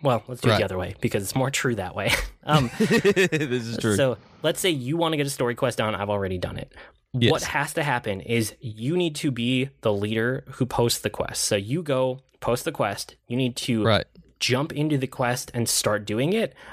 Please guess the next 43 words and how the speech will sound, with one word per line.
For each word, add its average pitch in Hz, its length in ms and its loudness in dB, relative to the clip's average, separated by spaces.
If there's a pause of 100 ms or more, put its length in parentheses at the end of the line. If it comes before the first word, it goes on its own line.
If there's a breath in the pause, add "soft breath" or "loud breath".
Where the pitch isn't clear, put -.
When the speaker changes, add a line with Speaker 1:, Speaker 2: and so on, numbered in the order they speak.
(180 loud breath)
Speaker 1:
I 180 140 0
can't 180 400 -2
join 101 480 -2
until 131 300 0
you 117 260 -4
have 165 140 0
gotten 123 260 -2
far 110 220 -2
enough 123 200 -2
in 131 80 0
the 123 60 0
quest - 500 -4
to - 160 0
have 107 120 2
viewed 104 380 -2
all 101 260 0
of 120 180 -2
the 123 80 -4
pre-fight 117 960 -2
cutscenes. - 680 -2 (360 loud breath)
So 120 400 0
Speaker 2:
Oh, - 40 0
man. 95 500 0 (100)
Speaker 1:
most 131 380 0
monsters, 135 640 -2
the 110 100 -2
first 123 300 -2
time 135 160 0
you 123 100 2
encounter 110 380 0
them, 151 180 0
you 117 100 -2
get 113 140 0
a 98 60 0
cool 123 340 -2
cutscene 170 520 -2
to, 135 40 2
like, 104 160 0
introduce 113 420 -2
you 127 100 2
to 123 100 -2
the 101 80 0
monster. 117 540 0